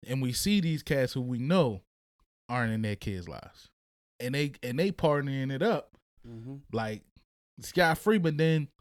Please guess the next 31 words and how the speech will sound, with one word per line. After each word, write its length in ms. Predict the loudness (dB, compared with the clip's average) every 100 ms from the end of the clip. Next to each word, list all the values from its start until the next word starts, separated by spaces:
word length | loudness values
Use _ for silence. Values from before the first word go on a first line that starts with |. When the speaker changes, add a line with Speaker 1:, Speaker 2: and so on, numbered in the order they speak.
| -10
Speaker 1:
you 140 | -6
know, 320 | -2 -2 -2 -6 _ _ _ _
you 180 | -12 -4
turn 240 | 0 0
around 320 | -2 -2 0 0
and 220 | -2 -6 _ _ _ _ _ _ _ _ -2
my 180 | 4 6
homie 320 | 6 4 4
couldn't 260 | 4 2
come 220 | 2 4 4
out 160 | 4
because, 420 | 2 4 6 6
yo, 120 | 4 4
he, 280 | 4 2 0
he, 240 | -2 -2
he, 220 | -2 -4 -4 -6
his 180 | -6 -4
pocket's 400 | 0 0 0 0
a 60 | 2
little 220 | 2 0
short 260 | 0 -2 -2
because 240 | -2 -2
he 100 | 0
had 160 | -2 -4
to 40 |
pay 180 | -6 -8
child 260 | -4 -2 -2
support. 340 | -4 -10 -12 -14 _ -20 -20 -20 _ _ _ 4
And 160 | 4
he, 180 | 4 0 0
and 260 | 0 0